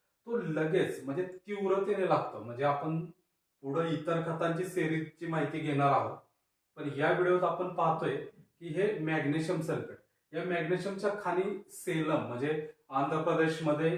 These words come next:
याच्या खाणी असतात. सहाशे रुपयाला पंचवीस किलोची याची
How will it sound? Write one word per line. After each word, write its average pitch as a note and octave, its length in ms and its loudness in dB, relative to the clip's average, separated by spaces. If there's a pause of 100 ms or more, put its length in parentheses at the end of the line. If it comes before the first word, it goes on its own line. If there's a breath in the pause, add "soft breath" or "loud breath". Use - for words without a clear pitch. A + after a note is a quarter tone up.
(120)
याच्या C#3+ 320 -4
खाणी C#3+ 240 -4
असतात. - 420 -2 (640)
सहाशे F#3 640 0 (1000)
रुपयाला D#3+ 500 0 (160)
पंचवीस E3+ 480 0
किलोची F3 280 2
याची - 240 0